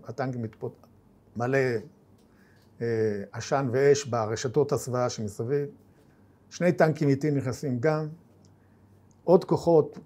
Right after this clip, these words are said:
נעים לעבר שדה מוקשים, אני קופץ מהטנק ועוצר אותם שלא ייכנסו. המג"ד, נתקה, מבין שצריך לעצור, ונותן פקודה לסגת לאחור ולהתארגן מחדש.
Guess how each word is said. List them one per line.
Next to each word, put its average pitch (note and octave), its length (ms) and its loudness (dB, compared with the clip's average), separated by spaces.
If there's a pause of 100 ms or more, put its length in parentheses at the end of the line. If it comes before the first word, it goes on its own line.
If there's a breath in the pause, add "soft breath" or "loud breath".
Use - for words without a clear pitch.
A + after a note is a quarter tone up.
נעים D3+ 500 2
לעבר C#3+ 260 8
שדה C#3+ 120 8
מוקשים, C#3+ 360 2
אני C3+ 120 0
קופץ D#3+ 360 -4
מהטנק C#3 380 0
ועוצר C3 240 0
אותם C#3+ 280 0
שלא B2+ 160 -2
ייכנסו. B2 580 -4 (200)
המג"ד, C3 840 2
נתקה, C3+ 340 -2
מבין A#2+ 480 -2 (260)
שצריך C3+ 840 -4 (220)
לעצור, B2+ 540 -2 (500)
ונותן A#2+ 380 -4
פקודה C3 260 -2
לסגת C#3 420 -2
לאחור D3 300 -2
ולהתארגן B2 440 -2
מחדש. G2 640 -10